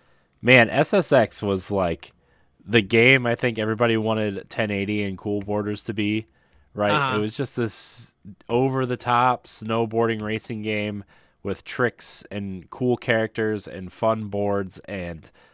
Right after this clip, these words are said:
Speaker 1: uh, the goal was to it have, like, as many ridiculous tricks as possible to get the boost. And, uh, man,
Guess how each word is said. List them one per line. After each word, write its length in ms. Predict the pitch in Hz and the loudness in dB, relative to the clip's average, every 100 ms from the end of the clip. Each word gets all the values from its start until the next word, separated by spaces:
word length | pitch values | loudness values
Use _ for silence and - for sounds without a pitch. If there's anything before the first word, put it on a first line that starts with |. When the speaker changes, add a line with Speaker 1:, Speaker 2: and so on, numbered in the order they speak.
| _ _ - | _ _ -2
Speaker 1:
uh, 460 | 104 95 92 90 - _ _ _ _ _ | 0 2 0 -2 -6 _ _ _ _ _
the 100 | 104 | -6
goal 320 | 90 113 120 | 0 2 4
was 180 | 113 - | 2 0
to 160 | 104 90 _ _ - | -8 -8 _ _ -8
it 200 | 113 - | -8 -4
have, 380 | 120 104 101 95 | 0 0 0 -2
like, 260 | 92 - - | -6 -6 -6
as 240 | 104 98 | -6 -4
many 260 | 101 104 104 | -6 -4 -2
ridiculous 560 | 98 90 92 101 92 | -4 -4 -6 -4 -6
tricks 300 | - 101 - | -6 -8 -6
as 120 | 95 | -10
possible 460 | - 90 87 98 95 | -4 -4 -4 -8 -8
to 100 | 95 | -8
get 200 | 92 - | -10 -10
the 80 | 92 | -12
boost. 540 | 85 87 104 - - _ _ _ _ _ _ - | -8 -6 -6 -8 -12 _ _ _ _ _ _ -4
And, 420 | 101 92 87 82 | -2 -2 -6 -8
uh, 380 | 87 82 76 78 _ _ _ _ _ _ | -6 -4 -6 -8 _ _ _ _ _ _
man, 420 | 92 98 92 80 | -6 -4 -2 -4